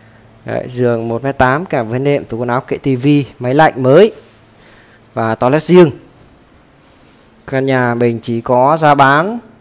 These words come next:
có bảy tỷ bốn trăm năm mươi triệu đồng thôi. Anh chị cô bác nào muốn mua thì hãy, hãy alo ngay và luôn về tới em Hưng nha.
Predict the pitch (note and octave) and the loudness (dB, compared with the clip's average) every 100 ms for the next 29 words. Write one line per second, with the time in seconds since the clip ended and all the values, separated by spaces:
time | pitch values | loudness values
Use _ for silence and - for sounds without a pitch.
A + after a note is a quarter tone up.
0 | _ - C3 C#3 F3 - - - - - | _ 0 4 4 4 0 -10 -20 -20 -2
1 | A#2 C3 B2+ A#2+ C3+ D3+ G3+ G#3 E3 D3+ | 0 0 -2 -2 0 0 0 -2 0 -2
2 | D3 D3 D#3+ C#3 A#2+ A#2 D3+ D3 - - | -2 -2 -2 -2 -4 -2 -2 -2 -6 -10
3 | C3+ D3+ A2+ C#3 D3+ F3 D#3+ B2+ A#2+ A2+ | -6 -4 -4 -4 -2 -2 -4 -6 -6 -8
4 | A#2 C#3+ E3+ D#3 C#3 C3+ B2 A#2 - _ | -8 -6 -2 0 0 -2 -6 -8 -10 _
5 | _ - A#2 A#2+ C3 C3 C3 C#3 C#3+ C#3 | _ -12 -6 -2 0 0 -2 0 0 0
6 | B2+ A#2 C3 C3+ C3 A#2+ B2 C3+ C#3 D3 | 0 -2 -2 -4 -2 -2 0 0 0 0
7 | C#3 | 2